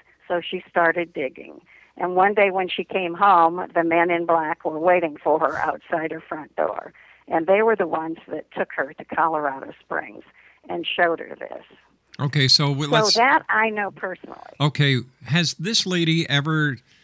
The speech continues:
Speaker 2: testified in court or to a Senate committee or a Senate hearing about
Speaker 1: No,
Speaker 2: her? And
Speaker 1: no.
Speaker 2: why not?
Speaker 1: No, she has not. Her
Speaker 2: Why?
Speaker 1: story, she is dictating her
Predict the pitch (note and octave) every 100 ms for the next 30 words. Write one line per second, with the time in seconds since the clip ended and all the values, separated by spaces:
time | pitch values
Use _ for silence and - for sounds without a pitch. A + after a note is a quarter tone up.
0 | _ _ _ _ - D#3+ D#3 D3 - C#3
1 | C3 D3 C#3+ C#3+ - B2 A#2+ - D3 C#3
2 | D#3 B2 B2 - B2+ - - C#3 C3+ -
3 | - C3 C3+ C#3 D#3+ - - A#2 A#2 -
4 | D3+ C#3 A2+ C#3+ C3 C3+ C#3 A2 B2+ F3
5 | C3+ C3+ B2 F3+ C3 C#3 D#3+ F#3+ G3 -
6 | _ _ _ _ _ _ _ _ _ _
7 | _ _ F3+ E3+ - G3 G3+ G3 A3 G3
8 | C#3+ - - B3 A#3+ - D#3+ - - B3
9 | A#3+ A#3+ B3 - _ - - G#3 F#3+ -
10 | _ E3 - - F#3+ F#3 F3 E3+ F3+